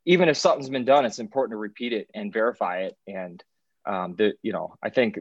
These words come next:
those are also, it's, it's nice to do the novel study, but it's also important to, to verify kind of existing,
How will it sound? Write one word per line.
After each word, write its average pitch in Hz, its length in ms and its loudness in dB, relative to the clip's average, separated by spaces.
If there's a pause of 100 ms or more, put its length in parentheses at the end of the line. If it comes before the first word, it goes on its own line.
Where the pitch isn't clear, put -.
those 123 220 6
are 117 120 4
also, 120 360 4
it's, 123 240 -4
it's 147 160 -6
nice 147 260 4
to 151 60 -2
do 143 100 2
the 127 120 0
novel 120 320 2
study, 139 440 2 (360)
but 127 100 -2
it's 117 120 -6
also 135 280 2
important 107 560 -6 (140)
to, 104 300 -2 (280)
to 113 80 -10
verify 104 540 0
kind 107 240 -6
of 92 80 -8
existing, 98 600 -10